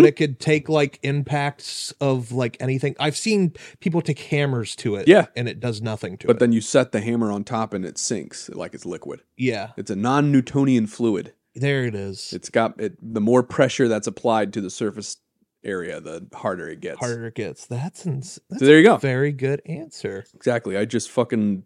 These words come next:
Speaker 1: I kinda want to play with Oobleck now.
Speaker 2: Oh, it's so much fun.
Speaker 1: And
Speaker 2: I
Speaker 1: not
Speaker 2: played
Speaker 1: the
Speaker 2: with a very primitive form 'cause Aurora made some.
Speaker 1: Oh, really?
Speaker 2: Yeah, 'cause apparently it's pretty easy to make. It's just,
Speaker 1: Oh.
Speaker 2: like, cornstarch and water and whatever.
Speaker 1: Hmm.
Speaker 2: But it's weird.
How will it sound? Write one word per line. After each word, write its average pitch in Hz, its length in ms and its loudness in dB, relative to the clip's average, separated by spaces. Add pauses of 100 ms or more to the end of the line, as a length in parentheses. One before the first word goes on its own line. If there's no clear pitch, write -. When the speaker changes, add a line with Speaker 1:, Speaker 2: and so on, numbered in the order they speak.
(120)
Speaker 1:
I 147 140 0
kinda 214 300 -2
want 185 340 4
to 147 100 -4
play 143 220 2
with 139 160 0
Oobleck 117 460 -4
now. 104 260 -8
Speaker 2:
Oh, 110 220 2
it's 123 200 2
so 123 300 4
much 98 220 0
fun. 95 340 -6 (420)
Speaker 1:
And 117 160 0
Speaker 2:
I 151 40 0
Speaker 1:
not 170 60 2
Speaker 2:
played 170 240 12
Speaker 1:
the - 20 6
Speaker 2:
with 151 160 10
a 143 80 10
very 139 360 8
primitive 127 440 4
form 123 320 2
'cause 104 360 -4 (120)
Aurora 101 380 2
made 85 260 -10
some. 87 380 -10
Speaker 1:
Oh, 120 160 -6
really? 104 420 -10
Speaker 2:
Yeah, 85 240 -8
'cause 104 160 -8
apparently 127 380 0
it's 87 80 -8
pretty 92 220 -6
easy 92 200 -8
to 82 60 -10
make. 87 220 -10
It's - 100 -16
just, - 180 -12
Speaker 1:
Oh. 87 40 -8
Speaker 2:
like, 80 120 -12
cornstarch 92 680 -8
and 82 200 -12 (120)
water 90 420 -10
and 87 340 -14
whatever. 90 560 -10 (220)
Speaker 1:
Hmm. 123 160 -2 (260)
Speaker 2:
But - 220 -10 (260)
it's - 220 -8
weird. 98 380 -2